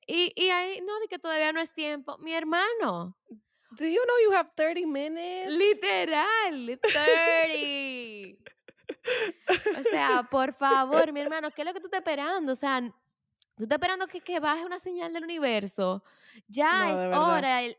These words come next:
Speaker 2: No, sí, literal. Bueno, yo sí entiendo, obviamente, el tema de que no todo el mundo se está comprando casa porque no todo el mundo puede.
Speaker 1: Pero es que no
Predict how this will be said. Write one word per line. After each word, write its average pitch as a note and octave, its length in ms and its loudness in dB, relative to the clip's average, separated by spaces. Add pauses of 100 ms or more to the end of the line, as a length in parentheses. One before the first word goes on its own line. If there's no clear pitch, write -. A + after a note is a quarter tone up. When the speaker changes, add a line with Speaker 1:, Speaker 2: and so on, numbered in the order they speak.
Speaker 2:
No, A#3 260 0
sí, A3+ 240 -2
literal. G3+ 420 -2
Bueno, B3+ 300 0
yo C4+ 200 -2
sí F#4 160 -6
entiendo, D4 580 -4
obviamente, A#3+ 420 0
el F#3+ 100 -6
tema A#3+ 260 -4
de B3+ 120 -4
que G#3+ 120 -8
no G3+ 120 -4
todo B3 100 -6
el B3+ 60 -4
mundo B3+ 100 -4
se B3+ 60 -6
está B3 120 -4
comprando A#3+ 360 -4
casa A#3 300 -2
porque G#3+ 420 -6
no G3 280 -6
todo G#3+ 120 -6
el G#3+ 40 -4
mundo A#3 180 -4
puede. G3 360 0 (680)
Speaker 1:
Pero C4+ 180 4
es C4+ 60 0
que D4 80 2
no C#4+ 60 4